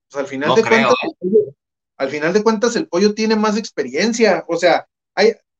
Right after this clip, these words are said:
Speaker 1: uno desde acá puede decir ya que se acaba el torneo, empezar a reestructurar el que viene, lo que sea. A lo mejor internamente, Buse sí está
Speaker 2: Quiere
Speaker 1: buscando
Speaker 2: regresar.
Speaker 1: entrar, que quiere, quiere entrar a la, la, al repechaje y de ahí la pega como a
Speaker 2: Sí,
Speaker 1: lo mejor
Speaker 2: claro.
Speaker 1: con Liguilla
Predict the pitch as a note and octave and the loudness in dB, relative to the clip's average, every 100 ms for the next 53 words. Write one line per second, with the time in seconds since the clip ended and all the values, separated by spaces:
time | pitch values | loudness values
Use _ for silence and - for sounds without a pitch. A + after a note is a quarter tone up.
0 | _ _ _ A#3 D#4 D#4 C4 G#3+ A#3+ B3 | _ _ _ 2 6 6 6 4 4 4
1 | C4 B3 A#3+ B3 A#3+ A3+ A3+ G#3+ G3+ G3 | 6 6 4 2 2 2 2 4 4 4
2 | F#3 F#3+ A#3 B3+ B3+ B3+ A#3 G3 G3+ G#3 | 0 0 4 6 8 6 4 -2 2 4
3 | G3+ F#3+ F3 E3 F3+ F#3 F3 E3 E3 G3+ | 2 -2 -8 -6 0 2 2 -2 0 4
4 | A#3 A#3+ A#3 A3+ F#3 - D3 D#3+ B2+ - | 4 4 2 2 0 -2 0 0 0 -6
5 | _ _ _ _ _ - C3+ C#3+ C3+ D#3+ | _ _ _ _ _ -8 -4 -4 -2 0
6 | G#3+ A#3 A#3 A#3 A#3 A#3+ B3 B3+ B3 G3+ | 2 2 2 2 2 2 4 6 6 4
7 | - _ _ _ - F#3 G3+ G#3+ A3+ A3+ | -6 _ _ _ -2 0 2 2 2 2
8 | A#3 A3+ A3+ A3+ A3 A3+ A3 A3 A3+ - | 2 4 2 0 -2 -2 -2 0 0 0
9 | _ _ _ _ _ _ _ _ D3+ D#3 | _ _ _ _ _ _ _ _ -2 0
10 | D#3+ F#3+ A3+ G3+ G3+ A3 G#3 A3+ A#3+ A#3 | 2 4 4 4 4 4 2 4 4 4
11 | G3 F3+ E3 D#3 D#3 D#3 D#3 C#3 F#3 A3 | 4 4 4 4 2 0 -2 0 0 2
12 | B3+ A3 F3 E3+ G3+ G3+ G#3 A3 G#3 F3 | 2 4 4 4 4 2 2 2 0 0
13 | D#3 - C#3+ C3+ F#3 G#3 - F3+ | 0 -2 -4 -2 0 0 -2 -2